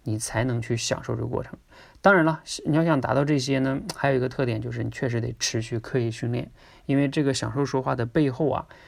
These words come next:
需要你具有口脑协调能力、思维能力，以及你的很好的心理素质，你才有可能享受这个说话。总之呢，就是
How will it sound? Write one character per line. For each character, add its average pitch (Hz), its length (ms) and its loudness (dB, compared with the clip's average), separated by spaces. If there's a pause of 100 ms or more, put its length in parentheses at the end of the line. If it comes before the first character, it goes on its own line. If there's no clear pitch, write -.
(120)
需 - 220 -2
要 135 140 6
你 110 160 -2
具 131 140 -2
有 113 140 4
口 120 240 -2
脑 120 100 -2
协 117 160 -4
调 113 160 -2
能 110 300 -2
力、 117 120 -2
思 123 280 -2
维 120 180 2
能 107 240 -4
力， 107 80 0
以 110 140 -4
及 120 200 -4
你 110 80 0
的 113 220 -2 (220)
很 139 180 0
好 131 140 0
的 113 80 -2
心 175 200 2
理 160 80 2
素 196 240 -2
质， - 220 -8 (320)
你 127 80 -6
才 117 100 0
有 110 120 4
可 113 100 -6
能 107 160 -2
享 - 260 -4
受 120 160 -6
这 123 120 -6
个 - 100 -10
说 180 160 -10
话。 - 180 -10 (480)
总 127 240 2
之 170 140 2
呢， 202 140 0
就 202 120 0
是 185 240 -2